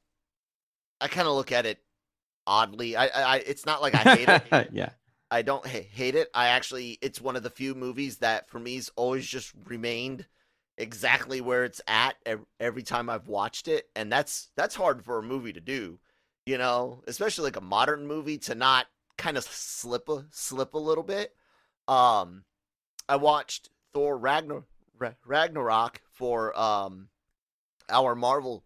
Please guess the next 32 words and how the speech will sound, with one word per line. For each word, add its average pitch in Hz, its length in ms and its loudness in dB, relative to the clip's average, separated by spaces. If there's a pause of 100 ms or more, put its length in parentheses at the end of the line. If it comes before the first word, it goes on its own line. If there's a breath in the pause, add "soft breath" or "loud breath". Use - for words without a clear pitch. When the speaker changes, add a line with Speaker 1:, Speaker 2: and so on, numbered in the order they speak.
Speaker 1:
Marvel 127 360 2
show, 101 440 0 (340 loud breath)
uh, 110 200 6
which 110 200 -6
will 101 60 -14
be 113 100 -8
go-, 107 280 -4
going 107 260 -6
up 107 160 -2
later 104 220 -4
on 98 140 -8
today 104 300 -6
as, - 280 -12 (100)
as 95 200 -10
well, 104 400 -4 (440 soft breath)
um, 113 380 4
in 117 120 -6
preparation 117 640 -4
for, 104 380 -6
for 107 160 -10
Loki. 120 460 -2
And 123 400 -2 (140)
believe 151 340 -4
it 247 40 -6
or 240 80 2
not, 180 300 2 (800)
I 147 140 4
think 170 520 -8
the, 147 380 -10
the 135 140 -6
Infinity 165 540 -6
War 147 720 0